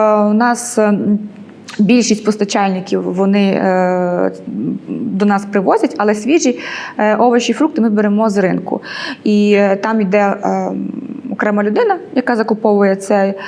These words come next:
е, товар, і за нею час від часу ми перевіряємо, чи дійсно, е, ціни є актуальними, чи ні. Бо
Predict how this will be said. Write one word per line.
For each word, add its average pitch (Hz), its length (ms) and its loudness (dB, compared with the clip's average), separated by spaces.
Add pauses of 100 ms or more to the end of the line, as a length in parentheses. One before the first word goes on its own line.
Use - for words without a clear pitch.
(320)
е, 196 400 2
товар, 277 580 0
і 208 400 2
за 196 140 0
нею 220 460 2
час 208 240 -2
від 196 100 -6
часу 214 280 -2
ми 196 60 -2
перевіряємо, 196 560 0
чи 190 140 -4
дійсно, 185 680 -4
е, 180 40 -4
ціни 180 340 -4
є 180 100 -2
актуальними, 185 640 -2
чи - 160 -8
ні. 185 200 -2 (200)
Бо 196 540 4